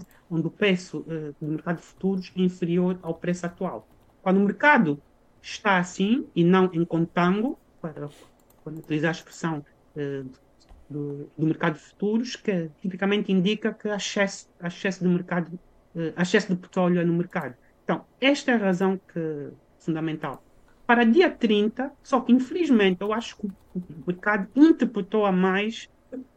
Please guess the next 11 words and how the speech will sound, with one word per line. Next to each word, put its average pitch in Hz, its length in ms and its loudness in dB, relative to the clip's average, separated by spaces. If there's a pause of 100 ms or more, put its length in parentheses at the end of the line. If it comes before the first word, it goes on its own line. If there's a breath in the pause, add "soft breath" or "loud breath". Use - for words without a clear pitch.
(360)
a, 180 180 4 (320)
a 170 120 2
decisão, 190 480 0
tanto 277 320 2
que - 60 0
o 214 40 4
governador, 185 720 4 (240)
a 185 60 0
opep 269 360 0
tem 240 140 4
vários, 208 480 0